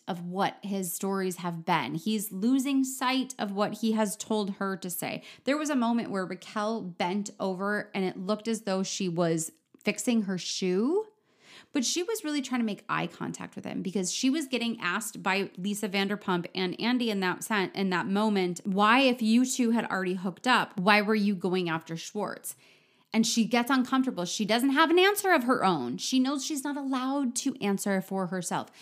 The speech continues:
She is bent over, pretending as though she is fixing her shoe, but she's trying to make eye contact with him. Because every time she starts to stumble upon her words or she starts to get lost in something,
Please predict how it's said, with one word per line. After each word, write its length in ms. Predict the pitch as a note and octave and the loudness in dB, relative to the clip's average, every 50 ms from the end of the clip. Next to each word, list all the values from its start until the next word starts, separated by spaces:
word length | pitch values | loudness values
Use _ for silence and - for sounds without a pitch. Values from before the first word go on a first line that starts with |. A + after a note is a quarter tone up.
| - - - _ | -20 -20 -20 _
She 300 | - - D#4 D#4+ D#4+ C#4+ | -6 0 0 2 2 2
is 120 | E4 C#4+ | 0 0
bent 240 | - D#4 D4 C4+ C4 C4+ - | 0 0 0 0 0 0 -2
over, 440 | B3+ D4+ D#4+ D#4 A#3+ G#3 G3 G#3 | -2 -2 0 0 -2 -2 -4 -6
pretending 580 | G3+ - B3 A#3+ A#3+ - C4 C4+ C#4 D4 C#4 C4 | -4 -4 -4 -4 -2 0 0 0 2 2 2 0
as 140 | A#3+ A3 - | 0 0 -2
though 160 | A3 G#3 G#3 | -4 -4 -4
she 180 | G#3 - - G3+ | -4 -4 -4 -4
is 160 | G3 F#3+ - | -4 -4 -4
fixing 380 | - A3 G#3 - - A3 G#3 | -6 -8 -6 -4 -2 -2 -2
her 160 | F#3 F#3+ F#3 F3 | -2 -2 -4 -4
shoe, 560 | - - - D#4 F4+ G4 D#4 G3 E3 F#3 F#3 - - - - - | -4 -4 -2 -2 0 0 0 0 0 -2 -4 -6 -12 -14 -4 -2
but 100 | A#3+ A#3 | -2 0
she's 220 | - B3 A#3 A3+ | 2 0 0 0
trying 300 | - - C#4 D4+ E4 D#4+ | -2 -2 0 2 4 4
to 100 | E4+ D4+ | 4 4
make 220 | C4 A#3 G#3+ - - - | 4 2 2 -2 -8 -10
eye 180 | - G3+ A#3 B3+ | -4 -2 -2 -2
contact 540 | B3+ - - F#3+ E3+ D#3+ - D3 C3+ - - | -2 -4 -4 -4 -4 -4 -4 -8 -12 -12 -12
with 100 | D#3 - | -12 -12
him. 220 | - - - E3+ - - - - _ | -14 -14 -14 -16 -18 -20 -20 -6 _
Because 320 | - A#3+ C#4 C4+ B3+ - - - | 0 2 2 2 2 0 0 2
every 400 | - C4 C#4+ C#4 C#4+ D#4 F#4+ G4+ | 2 2 4 2 -2 -2 -2 -4
time 320 | G4 - D4+ D#4+ D#4 D4 C#4 | -2 0 0 2 4 4 2
she 260 | C4 - - B3+ B3+ | 0 0 0 0 0
starts 500 | B3 - - - B3 A#3 A#3 - - - - - - - | 0 -2 -2 0 0 0 0 -2 -4 -8 -8 -6 -2 0
to 560 | A#3+ A#3 A3+ A3+ A3 A3 G#3+ A3 G#3+ G3 - _ _ _ | 0 2 2 2 2 2 0 -2 -2 -4 -6 _ _ _
stumble 880 | - - - - - - - A3 G3+ G3+ G#3+ A3 A#3 A#3 A#3+ A#3+ A#3+ - | -8 -6 -4 -4 -4 -2 0 0 2 4 4 4 4 2 2 0 0 -2
upon 340 | - G#3 - - G3+ G3+ | -4 -4 -2 -2 -2 -2
her 140 | G3 G3+ G3+ | -2 -2 -4
words 520 | F#3 F3 F3+ F#3 F3+ F#3 G3+ G#3+ G#3+ G#3+ - - - - - _ | -4 -4 -4 -4 -4 -2 -2 -2 -4 -6 -8 -12 -20 -20 -14 _
or 120 | - A3 A3 | 0 0 0
she 200 | A3 - A#3+ A3 | 2 2 0 -2
starts 340 | A#3 - A3+ A3 G#3+ - | 0 -2 -2 -2 -2 -2
to 100 | - A#3 | -4 -4
get 280 | F#3+ E3+ G#3 F3+ - - | -4 -2 -4 -6 -4 -6
lost 640 | F#3+ F#3 F#3 F3+ F3+ E3+ F3+ G#3+ A#3+ - - - - | -6 -4 0 0 2 2 2 2 0 -2 -6 -8 -2
in 180 | - A#3+ A#3 | 2 2 2
something, 540 | A3+ A#3 B3 A#3+ A#3+ B3+ C4 C4 B3+ C4 - | 4 4 2 0 2 2 2 2 2 0 -4